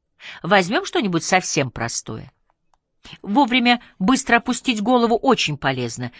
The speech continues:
если ей грозит столкновение с каким-то, скажем, пролетающим предметом. Это даже вполне может спасти жизнь.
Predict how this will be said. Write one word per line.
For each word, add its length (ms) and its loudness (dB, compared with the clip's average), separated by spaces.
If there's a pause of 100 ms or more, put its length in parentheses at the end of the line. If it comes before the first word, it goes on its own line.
(120)
если 340 0
ей 360 4
грозит 520 2
столкновение 680 0
с 80 -10
каким-то, 400 -4
скажем, 380 0
пролетающим 720 -2
предметом. 520 -10 (1040)
Это 160 -8
даже 220 -6
вполне 480 -4 (280)
может 320 -4
спасти 500 -2
жизнь. 420 -6